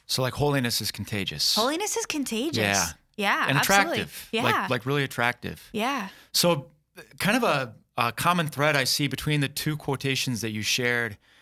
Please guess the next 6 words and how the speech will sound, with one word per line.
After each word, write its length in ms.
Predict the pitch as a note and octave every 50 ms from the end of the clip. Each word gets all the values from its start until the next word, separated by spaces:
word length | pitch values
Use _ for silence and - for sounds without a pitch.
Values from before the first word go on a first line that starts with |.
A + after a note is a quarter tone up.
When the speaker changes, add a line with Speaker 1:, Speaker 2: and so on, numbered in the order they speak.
| - _ _ _ _ _ -
Speaker 1:
is 120 | C#3+ A#2+ -
just 180 | F3+ - -
this 240 | - G#3+ - - -
real 220 | C3+ C3+ D3 D#3
dependency 1040 | C#3 - - - - - - C3 B2+ C#3+ D3 D#3+ E3+ E3 - - G#3 G#3 A3 A3+ A3 - _ _ _ _ _ _ _ _ _ _ _ -
on, 720 | C3+ B2+ B2 A#2+ A#2+ A#2 A#2 A2+ A2+ A2+ A2 G#2 G2+ -